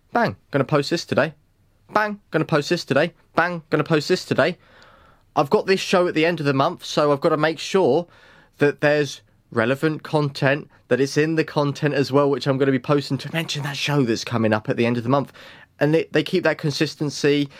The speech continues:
and they keep the, the, the planning and, and the flow kind of suited,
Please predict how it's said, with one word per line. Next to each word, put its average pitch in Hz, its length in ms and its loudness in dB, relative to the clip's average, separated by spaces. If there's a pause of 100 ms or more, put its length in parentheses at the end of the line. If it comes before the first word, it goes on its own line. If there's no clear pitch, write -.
(180)
and 131 160 2
they 139 120 4
keep 151 380 -2
the, 135 180 2
the, 123 160 2
the 101 100 -4
planning 147 600 0
and, 104 120 0
and 110 160 0
the 113 80 2
flow 151 500 2
kind 156 340 -2
of - 100 -2
suited, 160 540 0